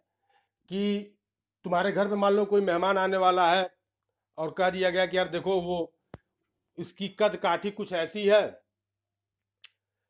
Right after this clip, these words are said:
ये कुछ इस कलर का ड्रेस पहना होगा, लंबाई इतनी है, चौड़ाई इतनी है, ठीक है, ऐसा कुछ आइडिया देकर तुमको कहा गया कि तुम चले जाओ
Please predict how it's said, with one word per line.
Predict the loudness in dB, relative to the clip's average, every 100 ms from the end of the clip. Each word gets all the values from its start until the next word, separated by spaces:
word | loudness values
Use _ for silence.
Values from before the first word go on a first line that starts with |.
| _ _ _ _
ये | -4 0 0 -2 -10 _
कुछ | -12 -12 -20 _ _ _ _
इस | -8 -6
कलर | 0 2 2
का | 2 0 0 -8 _ _ _ _ _ -16
ड्रेस | -6 -6
पहना | -2 -2 0 0
होगा, | 2 0 -2 -6 _ _ _ _ _
लंबाई | -8 -4 -2 -2
इतनी | -4 -4 -4
है, | -2
चौड़ाई | -2 0 0
इतनी | -4 -4 -2
है, | 0 -2 -8 _ _ _ _ _ _ _ _ _ _
ठीक | -6
है, | -6 -6
ऐसा | -6 -4
कुछ | -6 -10 -14 _ _ _ -4
आइडिया | -2 2 2
देकर | 2 -2
तुमको | -4 -4 -2 -2
कहा | -2 -2
गया | -2
कि | -8 -8
तुम | -10
चले | -8 -4 -2
जाओ | 0 0 -2